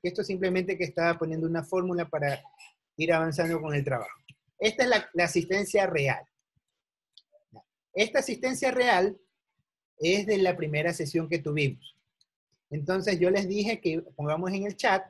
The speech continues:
eh, la asistencia, entonces los que pusieron tienen visto, y aquellos que no pusieron, por obvios motivos, no los encontré en el archivo, eh, no aparecen. Entonces,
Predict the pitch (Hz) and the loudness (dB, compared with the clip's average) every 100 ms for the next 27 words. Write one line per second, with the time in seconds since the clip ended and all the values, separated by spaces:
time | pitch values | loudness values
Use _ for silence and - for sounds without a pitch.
0 | _ _ _ _ _ _ _ 147 151 165 | _ _ _ _ _ _ _ -2 0 0
1 | 147 185 233 214 180 180 175 139 165 185 | 0 2 4 4 2 -2 -4 -4 -4 0
2 | 180 180 208 226 262 262 208 208 - 143 | 0 2 0 -2 -2 4 4 4 2 -2
3 | 151 185 262 185 - 214 220 _ _ _ | -2 -2 0 0 0 -2 -2 _ _ _
4 | _ - 170 170 202 220 226 214 202 214 | _ 0 0 4 4 6 6 4 4 2
5 | 247 247 254 196 208 220 _ _ _ _ | 0 2 6 6 4 -2 _ _ _ _
6 | _ _ _ _ _ _ _ _ _ _ | _ _ _ _ _ _ _ _ _ _
7 | - 131 160 196 220 220 220 247 208 190 | -8 -2 4 6 6 4 0 0 0 0
8 | 165 160 185 196 190 208 202 220 208 208 | 0 0 0 0 2 0 2 4 4 4
9 | 202 208 - 196 190 - _ _ - _ | 0 -2 0 2 2 -2 _ _ -20 _
10 | _ _ 139 143 143 135 131 131 _ _ | _ _ 2 4 4 2 0 -6 _ _
11 | _ _ _ 139 156 170 170 160 131 - | _ _ _ -4 0 2 4 4 2 -2
12 | - _ _ _ _ _ _ - 151 185 | -16 _ _ _ _ _ _ -8 0 0